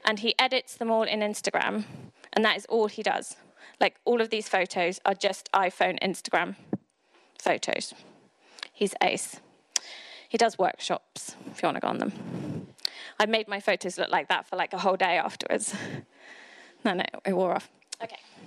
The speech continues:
Twitter lists. Does anybody in here use Twitter lists? Oh, guys, guys, come on. Twi-, it's, like, one of the most basic social media tools, but it, I cannot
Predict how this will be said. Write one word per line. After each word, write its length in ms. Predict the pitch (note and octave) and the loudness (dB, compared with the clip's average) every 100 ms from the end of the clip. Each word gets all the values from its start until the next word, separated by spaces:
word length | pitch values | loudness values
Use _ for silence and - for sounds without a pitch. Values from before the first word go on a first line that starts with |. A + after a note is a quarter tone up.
| - _ _ _ - - | -20 _ _ _ -4 2
Twitter 380 | - E4+ - | 4 4 2
lists. 580 | G#3 - - - - - - | 2 2 -2 -8 -6 -4 2
Does 160 | C4+ C#4 | 4 4
anybody 400 | D4+ D#4+ D#4+ C#4 | 4 4 4 4
in 80 | |
here 200 | B3+ B3 | 2 2
use 300 | A3+ A3 A3 | 2 4 2
Twitter 360 | - B3 A3+ G#3+ | 2 0 0 0
lists? 640 | G3 F#3 - - - - - - - - - - - - - - - - - _ _ _ _ _ _ - - | 2 2 -4 -8 -6 -6 -10 -18 -20 -12 -10 -10 -10 -10 -12 -16 -18 -20 -20 _ _ _ _ _ _ -12 -10
Oh, 160 | - - _ | -10 -14 _
guys, 420 | D4+ F4 C#4 - - | 4 4 2 -2 0
guys, 360 | F#4 F#4+ B3 | 4 4 2
come 120 | - G#4 | 4 4
on. 380 | G#4 D#4 G#3 - _ - - - - - - - - _ _ _ _ | 4 2 0 -10 _ -20 -20 -20 -20 -20 -20 -20 -20 _ _ _ _
Twi-, 220 | - G#4+ | 4 4
it's, 160 | - D4 | 2 4
like, 160 | F#4 C4+ | 4 4
one 140 | F4 | 4
of 80 | F4 | 6
the 60 | |
most 280 | E4+ E4 - | 4 2 2
basic 640 | F4+ F4 E4+ - D#4 - - | 2 4 0 2 2 2 0
social 440 | - C#4 B3+ C#4 | 4 4 2 0
media 320 | C4 B3+ B3+ | 2 4 4
tools, 400 | B3+ - B3+ G3+ | 2 2 4 4
but 160 | - A3+ | 4 2
it, 80 | - _ _ | 2 _ _
I 80 | A#3+ | 0
cannot 760 | B3 - D4 C#4+ C#4 - - | 0 2 4 4 2 -2 -10